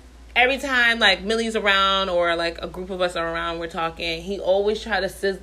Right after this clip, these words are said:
like, he always trying to sneak in and be trying to be in the mix of everything. He always do. Like, he's just pathetic to me. Like, he mad pathetic. So I'm just like, "Whatever. I don't really care." Now,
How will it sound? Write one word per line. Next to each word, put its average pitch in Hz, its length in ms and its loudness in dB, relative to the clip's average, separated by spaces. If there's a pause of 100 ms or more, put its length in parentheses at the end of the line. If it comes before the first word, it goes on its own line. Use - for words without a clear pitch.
(120)
like, 170 180 -2
he 233 240 -8
always 254 680 4
trying 233 280 -6
to - 20 -10
sneak 220 680 -4
in 220 180 -2
and 190 100 -4
be 196 120 -8
trying 208 220 -2
to 190 60 0
be 185 240 -10
in 190 100 -4
the 180 60 -2
mix 180 320 -4
of 170 120 -2
everything. 151 480 -10 (420)
He 247 160 -4
always 233 680 4
do. 226 200 -2
Like, 170 320 2
he's 269 380 -2
just - 260 -2
pathetic 196 600 2
to - 100 -8
me. 156 220 -6
Like, 160 200 -8
he 233 200 -2
mad 285 320 6
pathetic. 196 540 2 (200)
So 285 140 4
I'm 294 120 4
just 381 140 -2
like, 190 300 -6
"Whatever. - 400 -10
I 180 60 -4
don't 156 140 -4
really 160 140 -16
care." - 220 -12 (520)
Now, 214 460 4